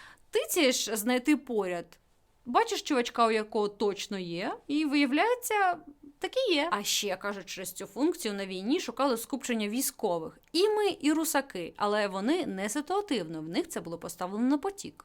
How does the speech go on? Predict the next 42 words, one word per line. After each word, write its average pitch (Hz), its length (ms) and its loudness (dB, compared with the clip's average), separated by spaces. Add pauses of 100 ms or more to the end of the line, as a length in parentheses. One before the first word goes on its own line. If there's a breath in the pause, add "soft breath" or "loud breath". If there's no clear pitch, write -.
Щодо 320 380 -2
другого 392 400 0
пункту, 427 480 -6
тут 427 260 -2
не 339 100 2
все 226 260 0
однозначно. 190 720 -6 (100)
Спочатку, 302 720 -4
ніби 269 300 4
як 208 240 -6 (100)
fuck 185 320 -8
you 170 60 -6
телеграму, 165 600 -2
пропало 359 480 0
повідомлення 294 680 0
про 220 200 -6
те, 285 220 -8
що 220 160 -8
приватні 214 580 -4
та 165 120 -8
групові 165 420 -8
чати 392 300 -4
ніяк 254 360 0
не 269 60 -4
модеруються. 277 760 -4
Але 226 220 0
потім 190 380 -6
з'ясувалося, 277 680 -2
що 254 120 -6
ця 214 160 -4
інформація 208 540 -6
просто 370 320 -6
переїхала 320 560 0
в 294 120 0
інше 311 240 0
місце 160 680 0
і 220 100 -4
з'являється 185 580 -4
при 233 140 -6
спробі 262 380 -2
подати 202 380 -4
скаргу. 151 640 -6